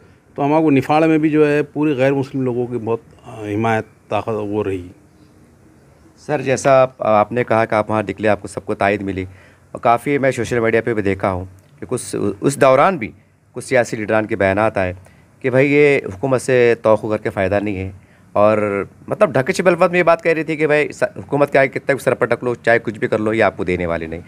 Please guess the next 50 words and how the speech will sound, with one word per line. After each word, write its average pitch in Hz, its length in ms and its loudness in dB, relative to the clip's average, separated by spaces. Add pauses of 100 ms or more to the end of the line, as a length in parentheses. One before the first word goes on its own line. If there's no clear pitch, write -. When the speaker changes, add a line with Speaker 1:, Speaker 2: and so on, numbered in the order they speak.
(300)
Speaker 2:
इस - 120 -6
तरह 190 120 6
के 185 80 4
बयानात 156 320 4
भी 143 120 -8
जा 131 180 4
रहे 127 100 2
होते, 120 240 -4
इस 113 100 -8
तरह 127 120 0
की 127 120 -2
बा-, 110 220 2
बात 117 240 2
भी 127 80 2
आ 107 100 6
रही 104 140 0
थी, 104 180 -8 (180)
मतलब 131 240 0
पॉजिटिव 147 380 2
भी 156 60 4
आ 143 60 6
रही 139 120 2
थी, 135 160 -6
कहीं 127 160 2
ना 127 80 0
कहीं 120 120 -2
नेगेटिव 127 340 0
भी 127 80 2
आ 113 80 6
रही 107 100 2
थी। 104 160 -8 (240)
आपका 131 180 0
कोई 143 180 0
भी 160 80 4
अंदाज 139 220 2
से 143 80 -4
ले 120 60 -8
सकते 120 220 -4
हो, 117 60 0
अपना, 113 200 0
अपना 117 220 0
अंदाज 104 480 0
है, 104 60 -6
क्या 160 200 2
कहेंगे 90 280 -6 (380)
ऐसे? - 220 -16 (120)
Speaker 1:
नहीं, 147 140 0
नहीं, 170 160 2
असल 127 280 -4
में 139 400 -2